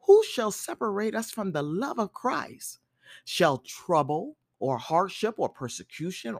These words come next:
or famine or nakedness or danger or sword? Sometimes our troubles are like thlipsis, which has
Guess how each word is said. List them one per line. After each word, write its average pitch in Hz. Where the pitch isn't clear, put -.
or 214
famine 190
or 131
nakedness 113
or 131
danger 196
or 123
sword? 240
Sometimes 139
our 240
troubles 147
are 151
like 135
thlipsis, -
which 185
has 196